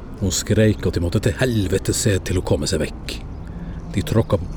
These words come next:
på påskeliljene hennes, hylte hun. Og hva som hadde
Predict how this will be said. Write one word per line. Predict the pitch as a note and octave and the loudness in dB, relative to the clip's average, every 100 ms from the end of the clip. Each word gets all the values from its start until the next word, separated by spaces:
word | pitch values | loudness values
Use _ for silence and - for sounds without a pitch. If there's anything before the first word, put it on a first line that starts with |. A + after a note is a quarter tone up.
| - | 0
på | - - | 2 4
påskeliljene | A2+ G#2 - E2 D#2+ F#2+ F2+ E2 E2 - | 2 2 -2 -2 0 2 2 2 0 -2
hennes, | D#2 C#2 - - - - - - - - - | -2 -2 -2 -2 -4 -8 -10 -10 -12 -8 -2
hylte | F2+ - - D2+ | -2 -2 -4 -2
hun. | D2+ - - - - - - - - - - - - - - - - - - - - - - - - - - - - - | -2 -4 -8 -10 -10 -10 -10 -10 -10 -10 -10 -14 -14 -14 -8 -6 -6 -6 -6 -6 -6 -6 -8 -10 -12 -12 -12 -12 -6 2
Og | A#2+ | 4
hva | - | 4
som | D3 - - - - | 2 0 -10 -10 0
hadde | A#2+ | 4